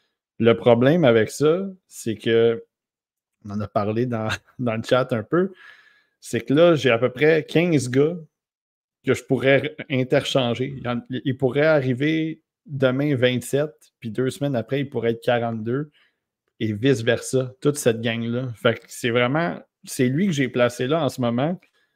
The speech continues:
Puis je, je sais pas, je sais pas où est-ce qu'il va aller, euh, rendu à la fin. C'est pas un lock pour ma première ronde,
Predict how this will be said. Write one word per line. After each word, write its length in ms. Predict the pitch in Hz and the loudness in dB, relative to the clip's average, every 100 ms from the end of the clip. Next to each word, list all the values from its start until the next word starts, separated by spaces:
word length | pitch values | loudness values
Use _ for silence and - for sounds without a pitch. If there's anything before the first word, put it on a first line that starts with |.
| _ _ _ _ _ _ _ _ _ | _ _ _ _ _ _ _ _ _
Puis 140 | - 113 | -4 2
je, 120 | 120 | 4
je 360 | - - 120 | 2 0 2
sais 140 | 117 120 | 4 4
pas, 260 | - 123 101 | 4 2 2
je 100 | 113 | -6
sais 160 | - | 0
pas 100 | 123 | 2
où 100 | 151 | 4
est-ce 160 | 131 - | 4 2
qu'il 100 | 135 | 0
va 140 | 123 | 4
aller, 400 | 123 120 131 143 | 4 4 2 0
euh, 300 | 143 123 117 | 2 0 0
rendu 280 | 113 117 113 | 0 0 0
à 80 | 131 | 0
la 140 | 123 | 0
fin. 300 | 107 143 165 170 147 | -2 -6 -6 -8 -14
C'est 340 | _ - 104 - | _ -10 -6 2
pas 140 | 165 | 2
un 140 | 143 | 4
lock 360 | 120 123 147 143 | 2 2 2 0
pour 120 | - | -8
ma 140 | 120 113 | -8 -6
première 480 | 123 120 117 113 117 | -2 -2 -2 -2 -4
ronde, 260 | 165 175 | -6 -10